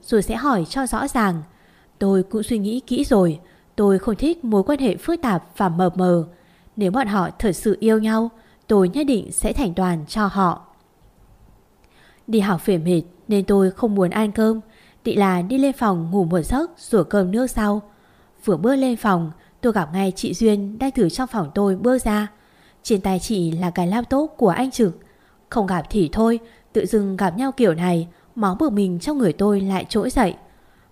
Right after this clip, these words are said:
Mà chị Duyên thấy tôi, chị ấy cũng giật mình, hình như là không nghĩ tôi sẽ về lúc này.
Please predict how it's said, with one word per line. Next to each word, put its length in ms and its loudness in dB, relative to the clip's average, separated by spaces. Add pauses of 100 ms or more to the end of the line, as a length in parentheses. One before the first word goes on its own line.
Mà 300 -2
chị 240 -8
Duyên 240 0
thấy 220 2
tôi, 280 2 (300)
chị 160 -4
ấy 300 2
cũng 140 -2
giật 260 2
mình, 260 0 (260)
hình 180 0
như 80 -2
là 320 0
không 220 -4
nghĩ 300 -2 (120)
tôi 120 2
sẽ 160 -4
về 240 2
lúc 260 -2
này. 360 0